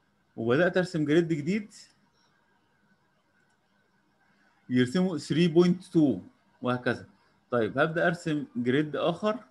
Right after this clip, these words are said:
ولكن هسميه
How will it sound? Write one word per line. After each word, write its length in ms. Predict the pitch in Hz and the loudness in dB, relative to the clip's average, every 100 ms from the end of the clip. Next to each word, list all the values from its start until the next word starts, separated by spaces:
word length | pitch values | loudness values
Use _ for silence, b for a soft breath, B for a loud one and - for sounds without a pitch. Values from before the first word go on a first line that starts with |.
| _ _ _ _ _ _ _ _ _ _ _ _ _ _ _ _ _ _ _ _ _ _ _ 202 _ _ _ _ _ _ _ _ _ _ _ - 107 | _ _ _ _ _ _ _ _ _ _ _ _ _ _ _ _ _ _ _ _ _ _ _ _ _ _ _ _ _ _ _ _ _ _ _ -10 -4
ولكن 480 | 123 147 170 170 160 | 0 0 0 -2 -4
هسميه 640 | 131 139 131 147 175 180 | -2 -2 0 0 -2 -2